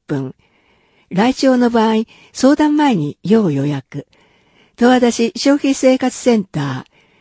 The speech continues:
五一の六七五七。以上、ところ、まちづくり支援課市民相談室。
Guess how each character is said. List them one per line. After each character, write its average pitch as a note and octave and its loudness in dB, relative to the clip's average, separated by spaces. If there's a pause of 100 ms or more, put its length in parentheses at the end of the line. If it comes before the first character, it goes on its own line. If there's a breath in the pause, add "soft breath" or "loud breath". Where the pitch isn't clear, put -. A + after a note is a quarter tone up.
(160)
五 A#3 2
一 G#3+ -2
の D#3 -2
六 A3 0
七 A3 0
五 F#3 -2
七。 E3+ -6 (2000)
以 A3 0
上、 F3 0 (160)
と A#3+ 0
こ B3+ 0
ろ、 A3+ 2 (100)
ま A3 2
ち D#4+ -2
づ D#4+ -2
く D4 -4
り G#3+ 0
支 A#3 0
援 A3+ 2
課 - -4
市 A3+ 0
民 D4 2
相 C#4 2
談 B3+ 0
室。 - -8